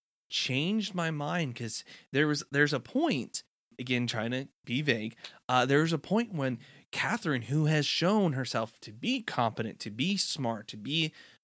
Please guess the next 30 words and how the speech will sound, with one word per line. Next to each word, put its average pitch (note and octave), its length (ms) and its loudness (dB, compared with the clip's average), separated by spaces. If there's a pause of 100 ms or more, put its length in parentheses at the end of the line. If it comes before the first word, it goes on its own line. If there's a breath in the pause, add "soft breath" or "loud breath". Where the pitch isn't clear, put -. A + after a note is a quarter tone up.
(160)
uh, A#2 200 -2
manipulative B2+ 720 0
in A2 100 -2
the A2 60 0
right B2 240 2
ways C3+ 480 0
and A2 160 -6
conniving, A#2+ 760 -4
and A2+ 160 -6 (460 loud breath)
she F#3 320 6
has F3 240 4
proven G#3 420 2
herself A2+ 640 -2 (140)
to - 160 -4
be D3 320 2
able F3+ 260 2
to C#3+ 140 -6
think C#3 500 -2 (260)
of A#2 180 -4 (120)
outside A#2 640 -2
the A2+ 60 -2
box A2 320 -2
solutions A2+ 640 -4
or A2 80 -8
come A#2+ 320 -4
up A#2 180 -6
with A2 240 -4 (520 loud breath)
very A#2+ 600 0 (440)
unique C#3 500 0
ideas, A2+ 720 -2